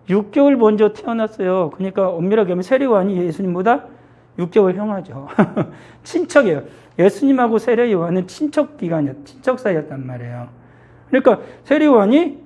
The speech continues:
사촌 형쯤 되고 형이잖아요. 그럼에도 불구하고 세례 요한은 뭐라고 말했다는 거예요? 예수님이 높아져야 하고 자기는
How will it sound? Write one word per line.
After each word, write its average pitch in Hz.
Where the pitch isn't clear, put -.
사촌 240
형쯤 214
되고 180
형이잖아요. 175
그럼에도 214
불구하고 175
세례 254
요한은 214
뭐라고 185
말했다는 143
거예요? 151
예수님이 175
높아져야 156
하고 139
자기는 156